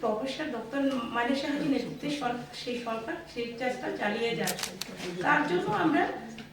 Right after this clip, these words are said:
এই প্রোগ্রাম বিজনেস কনক্লেভ দুই হাজার পঁচিশ আমরা করতে শুরু করতে আমরা চলেছি। আপনারা জানেন আমাদের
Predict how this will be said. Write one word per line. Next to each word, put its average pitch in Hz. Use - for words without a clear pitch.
এই 311
প্রোগ্রাম 320
বিজনেস 262
কনক্লেভ 254
দুই 226
হাজার 220
পঁচিশ 262
আমরা 208
করতে 254
শুরু 285
করতে 311
আমরা 240
চলেছি। 240
আপনারা 302
জানেন 294
আমাদের 294